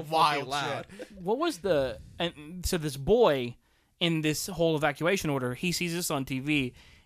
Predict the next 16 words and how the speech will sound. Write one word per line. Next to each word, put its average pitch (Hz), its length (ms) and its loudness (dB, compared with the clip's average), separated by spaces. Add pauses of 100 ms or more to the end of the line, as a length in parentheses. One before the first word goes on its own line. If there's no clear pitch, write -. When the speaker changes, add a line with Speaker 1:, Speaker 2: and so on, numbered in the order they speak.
(160)
Speaker 3:
gets 208 260 6
a 220 40 2
call 170 640 8
from 151 720 2 (380)
big 185 240 2
a-, 175 240 2
big 170 480 0 (320)
cartoon 170 540 4
cat 170 320 4 (200)
dude 135 420 0 (460)
and 139 680 0 (160)
ma-, 151 280 0
little 165 300 2
maid 151 340 2
Lolita 135 640 2 (640)
lady, 127 480 -4